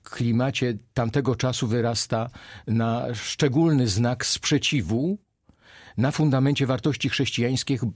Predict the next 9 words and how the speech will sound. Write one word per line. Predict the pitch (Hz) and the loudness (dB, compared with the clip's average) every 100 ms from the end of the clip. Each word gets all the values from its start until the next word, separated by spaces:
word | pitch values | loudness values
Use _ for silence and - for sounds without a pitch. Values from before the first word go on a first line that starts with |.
| 113 | -2
bo | 110 110 117 117 113 | -2 0 2 0 0
to, | - 120 117 95 107 107 95 | -2 0 0 -2 -2 -2 -2
e, | 117 | 0
jego | 127 127 | 0 0
zawołanie | 110 117 117 113 120 117 113 | 2 0 0 2 2 2 2
ewangeliczne, | 110 110 107 107 - - 123 123 - - 127 - - | 2 2 0 0 -2 -2 -2 -4 -14 -16 -16 -16 -6
e, | 107 113 113 - - 82 95 | -2 -2 -4 -6 -6 -4 -2
„Zło | 98 110 120 127 - - _ _ - | 0 2 2 -2 -6 -16 _ _ -4
dobrem | 120 113 107 117 120 127 | -2 0 0 0 0 -2